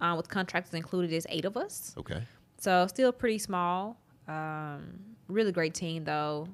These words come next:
Speaker 1: Uh, my C T O, met him twenty,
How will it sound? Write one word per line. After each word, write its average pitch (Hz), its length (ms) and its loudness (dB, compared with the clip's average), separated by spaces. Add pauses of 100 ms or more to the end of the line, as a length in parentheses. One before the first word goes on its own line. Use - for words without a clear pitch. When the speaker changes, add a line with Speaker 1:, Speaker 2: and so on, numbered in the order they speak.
(120)
Speaker 1:
Uh, 160 200 4
my 165 140 6
C 190 200 -2
T 180 280 2
O, 170 380 4 (420)
met 170 220 2
him 170 440 -2 (100)
twenty, 175 500 -6